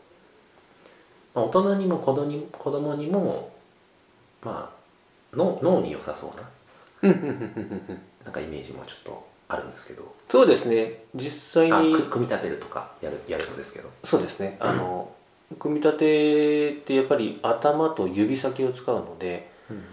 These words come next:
Speaker 2: あの、小さい子の指先の訓練、
Speaker 1: うん。
Speaker 2: もしくは、あの、ちょっと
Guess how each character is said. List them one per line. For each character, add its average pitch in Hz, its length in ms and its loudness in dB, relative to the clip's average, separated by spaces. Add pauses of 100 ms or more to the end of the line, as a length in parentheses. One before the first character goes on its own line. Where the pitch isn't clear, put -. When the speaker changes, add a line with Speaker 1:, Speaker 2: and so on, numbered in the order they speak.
(200)
Speaker 2:
あ 101 100 -6
の、 92 120 -6
小 135 340 -6
さ 131 220 0
い 110 100 0
子 127 220 0
の 143 160 6
指 104 260 0
先 101 280 -2
の 95 100 0
訓 92 220 -2
練、 80 180 -2 (260)
Speaker 1:
う 117 60 -6
ん。 98 180 -6 (180)
Speaker 2:
も 147 80 -2
し - 80 -4
く 135 120 0
は、 117 280 4 (200)
あ 117 140 4
の、 98 640 -2
ち - 60 -6
ょ - 20 -2
っ 107 40 -6
と 95 360 2